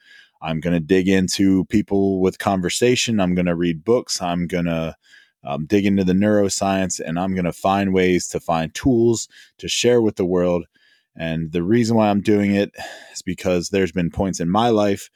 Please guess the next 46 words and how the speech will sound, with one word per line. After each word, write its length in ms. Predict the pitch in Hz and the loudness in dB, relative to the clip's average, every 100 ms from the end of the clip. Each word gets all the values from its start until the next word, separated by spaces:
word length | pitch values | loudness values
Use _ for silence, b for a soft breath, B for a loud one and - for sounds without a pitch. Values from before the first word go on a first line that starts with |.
| b b _ | b b _
where 140 | 85 | -2
I 120 | 92 | 2
know 220 | 98 95 90 | 2 4 2
I 80 | |
needed 300 | 90 90 87 | 2 2 0
a 60 | 85 | -2
pick 240 | - 90 | -2 -4
me 120 | 90 85 | -2 0
up. 220 | 82 - _ _ B B B | 0 -4 _ _ B B B
I 100 | - | -8
know 200 | 82 82 | -4 -2
my 200 | 82 82 | 0 -2
father, 420 | 80 107 104 101 92 | 0 2 2 2 0
when 140 | 87 | 0
he 160 | 95 104 | -2 0
was 180 | 95 | 0
sick 200 | - 95 | -2 -4
and 120 | 95 87 | -4 -2
ill, 420 | 90 90 90 85 _ | 0 2 0 -6 _
my, 200 | 78 80 | -8 -8
everyone 500 | - 80 87 90 90 | -6 -4 -2 0 0
in 80 | 87 | 0
my 120 | 82 | -2
family, 440 | - 95 92 90 | -2 -2 0 2
everyone 400 | 98 110 117 117 | 2 2 2 2
goes 240 | 110 107 - | 2 2 2
through 140 | 104 | 2
their 160 | 98 92 | 2 2
rough 220 | 90 - | 0 -2
times. 500 | 90 80 73 - - b b b b b | -10 -10 -12 -16 -20 b b b b b
So 160 | - 82 | -8 0
I 120 | 87 | 2
wanna 280 | 101 104 90 | 2 0 0
find 340 | - 107 101 | 0 0 0
something 380 | - 95 90 92 | -2 -4 -2 -2
that, 240 | 87 85 - _ | 0 -2 -6 _
if 220 | - 85 87 | -6 -4 -4
n-, 260 | 90 92 | -4 -4
for 180 | 85 90 | -2 0
nothing 440 | 92 117 127 127 113 | 2 2 2 2 4
else, 540 | 95 82 - - - - | 2 0 -4 -8 -10 -8
I 120 | 87 | -6
can 140 | 87 | -4
have 200 | 85 87 | -2 0
one 280 | 87 110 123 | 2 2 2
message 580 | 107 90 - 87 78 | 2 0 0 -2 -2